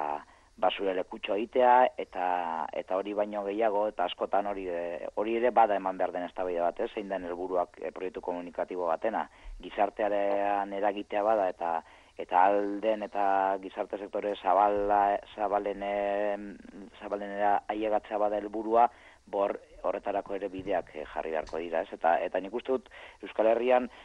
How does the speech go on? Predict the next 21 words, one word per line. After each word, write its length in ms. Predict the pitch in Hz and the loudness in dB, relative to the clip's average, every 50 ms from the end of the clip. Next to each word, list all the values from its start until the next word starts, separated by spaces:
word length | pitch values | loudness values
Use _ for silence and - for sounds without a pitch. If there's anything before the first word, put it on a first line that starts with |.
| - - | -20 0
baukagula 480 | - - - 117 - 127 113 110 113 110 | 2 4 4 6 6 6 6 6 6 4
tradizioa, 540 | - 110 107 107 113 - - 123 123 117 107 | 4 2 2 2 0 0 4 6 6 6 6
baukagula 260 | - 117 113 113 113 | 4 2 2 2 0
historia, 320 | - - - 123 127 131 | -2 -2 -2 2 4 4
eta, 300 | 123 - 98 90 87 85 - - | 4 4 2 2 2 0 -2 -6
eta 260 | - 87 - 90 95 | -8 -2 2 4 4
daukagula 400 | 110 113 131 120 104 95 90 87 | 6 6 6 4 4 4 0 -2
nondik 380 | 90 90 90 90 90 90 - - | -2 -4 -6 -6 -6 -8 -8 -10
ikasi, 340 | - - 113 120 - 113 | -2 0 0 0 0 -2
eta 160 | 107 - 85 80 | -2 0 2 4
badaude 340 | 85 90 95 98 98 104 | 4 2 2 0 -2 -2
gaur 240 | 95 104 104 101 101 104 | 0 0 0 0 0 0
egun 220 | 101 104 107 107 104 | 0 -2 -2 -2 -2
ere 240 | 104 107 107 110 107 - - - - - _ _ - | 0 2 2 0 0 -2 -10 -20 -20 -20 _ _ -12
sekulako 400 | - 98 - 113 107 107 - 110 | -10 -6 -4 0 0 2 2 0
proiektuak, 720 | 104 - 107 104 104 110 110 - - - 117 113 120 120 - - - - - - - _ | -2 0 -2 -2 -2 -2 -4 -6 -4 0 4 4 4 4 2 -6 -20 -20 -20 -20 -20 _
ba, 640 | - - - 92 87 87 87 87 85 85 85 90 - - - | -20 -2 2 4 4 6 6 6 6 4 4 2 0 -2 0
ba, 180 | 95 95 95 98 | 2 4 6 6
adibidez, 440 | 98 113 120 117 123 110 120 131 - | 4 4 0 -2 -2 -2 -2 -2 -4
eta 160 | 110 107 - 98 | -6 -8 -8 -4
Kataluniako, 1400 | - 98 - 95 95 101 107 113 117 - - 120 113 110 113 110 110 110 110 107 110 110 107 104 107 107 107 104 | -4 -4 -2 -2 -2 -2 -2 -4 -4 -4 0 0 2 4 4 4 4 4 4 4 4 4 4 4 4 2 0 0